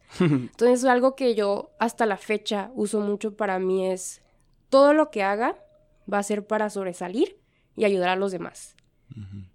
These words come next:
Speaker 2: Entonces, en mi primera clase, y esta clase me cambió mi vida totalmente, em, llega, teníamos dos profesores. Entonces, la primera clase no llega uno de los profes.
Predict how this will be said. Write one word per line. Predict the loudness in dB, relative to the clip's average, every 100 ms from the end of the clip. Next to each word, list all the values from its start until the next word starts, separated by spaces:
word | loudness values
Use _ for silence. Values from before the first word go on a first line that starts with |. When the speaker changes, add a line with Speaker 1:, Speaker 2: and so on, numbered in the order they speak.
| _ _
Speaker 2:
Entonces, | -2 0 0 0 -4 -8
en | -2
mi | -2
primera | -2 -4 -4 -2
clase, | -2 -2 -4 -14 _ _ _ _ -10
y | -6 -2
esta | -2 -2
clase | -2 -2 -2
me | -4 -4
cambió | -4 -4
mi | -4 -2
vida | -4 -4
totalmente, | -8 -8 -6 -4 -6 -6 -8 -10 _ _ _ _ _ _ _ -20 _ _
em, | -2 0 2 0 0 -4 -8 -12 _ _ -4
llega, | 2 4 6 4 4
teníamos | 0 2 0 0
dos | -4
profesores. | -8 -8 -8 -8 -10 _ _
Entonces, | -10 -6 -2
la | -2
primera | 0 -2 -4
clase | -4 -4 -4 -8 -18 _ _ _ -4
no | 0 2
llega | 0 -2 -2
uno | -2
de | -4
los | -8
profes. | -6 -8 -8 -18